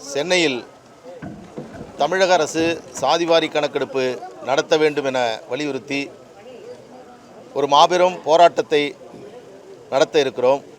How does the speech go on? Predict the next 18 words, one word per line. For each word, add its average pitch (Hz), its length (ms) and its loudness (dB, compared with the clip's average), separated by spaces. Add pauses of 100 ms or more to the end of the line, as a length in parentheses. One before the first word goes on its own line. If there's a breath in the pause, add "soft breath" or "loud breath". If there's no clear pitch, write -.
(960)
எங்கள் 127 200 -4
கட்சியினுடைய 143 440 -2
தலைவர், 139 340 0
மரியாதைக்குரிய 135 560 0
மருத்துவர் 127 400 -4
அன்புமணி 147 380 -4
ராமதாஸ் 123 400 -2
அவர்கள் 120 280 -4 (2000)
மிகுந்த 185 360 -2 (120)
முக்கியத்துவம் 175 560 -2
வாய்ந்த 165 260 2 (460)
இந்த 135 120 0 (100)
போராட்டத்தில் 147 580 -2 (800)
தமிழ்நாட்டில் 165 560 2
உள்ள 131 120 -2 (920)
அரசியல் 170 440 0
கட்சிகள், 147 400 -2 (300)
சமூக 156 300 -2